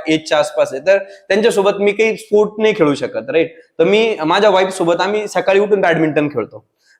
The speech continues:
Maybe सकाळी जर आम्हाला, मला रात्री उशीर झाला तर आम्ही इव्हिनिंगला बॅडमिंटन खेळतो, पण आम्ही at least म्हणजे, अ, एकवीस एकवीस, अ, पॉइंटच्या मॅचेस खेळतो, at least तीन, राईट? त्याच्यामुळे काय होतं ना, आमचं दोन स्पिरिट जागे होतात. एक तर आम्ही बोलतो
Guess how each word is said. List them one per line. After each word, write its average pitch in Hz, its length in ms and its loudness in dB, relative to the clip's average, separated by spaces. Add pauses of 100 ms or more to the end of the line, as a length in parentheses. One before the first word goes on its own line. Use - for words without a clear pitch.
Maybe 185 240 2
सकाळी 190 360 0
जर 196 140 2
आम्हाला, 190 280 2
मला 180 220 2
रात्री 185 240 0
उशीर 208 300 0
झाला 160 200 2
तर 175 80 -2
आम्ही 208 260 0 (240)
इव्हिनिंगला 208 540 4
बॅडमिंटन 156 500 0
खेळतो, 127 260 -2
पण 202 140 -2
आम्ही 214 220 0
at 190 300 -2
least 247 400 -2
म्हणजे, 156 300 0 (260)
अ, 135 220 2
एकवीस 214 380 0
एकवीस, 208 500 0
अ, 160 240 4
पॉइंटच्या 196 480 0
मॅचेस 190 340 -2
खेळतो, 165 180 2
at 202 100 2
least 190 380 -4
तीन, 117 140 -10 (420)
राईट? 165 180 0
त्याच्यामुळे 214 340 2
काय 240 120 2
होतं 214 200 2
ना, 208 80 0
आमचं 214 260 -2
दोन 226 240 2
स्पिरिट 208 400 -4
जागे 180 240 2
होतात. 160 260 -2 (300)
एक 160 180 -4
तर 208 140 4 (360)
आम्ही 196 200 2
बोलतो 202 360 2